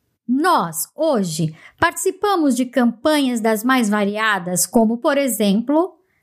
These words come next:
aborto, suicídio, drogas, eutanásia, enfim. De que maneira o espiritismo se posiciona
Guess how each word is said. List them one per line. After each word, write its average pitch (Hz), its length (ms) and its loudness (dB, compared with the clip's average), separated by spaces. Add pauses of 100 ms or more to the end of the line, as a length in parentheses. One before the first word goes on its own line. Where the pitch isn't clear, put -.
(160)
aborto, 285 680 -2
suicídio, 269 760 0
drogas, 233 760 0 (340)
eutanásia, 240 1160 0 (280)
enfim. 262 760 0 (880)
De 339 120 0
que 415 420 0
maneira 294 880 0
o 277 140 0
espiritismo 269 840 0
se - 220 -2
posiciona 285 840 0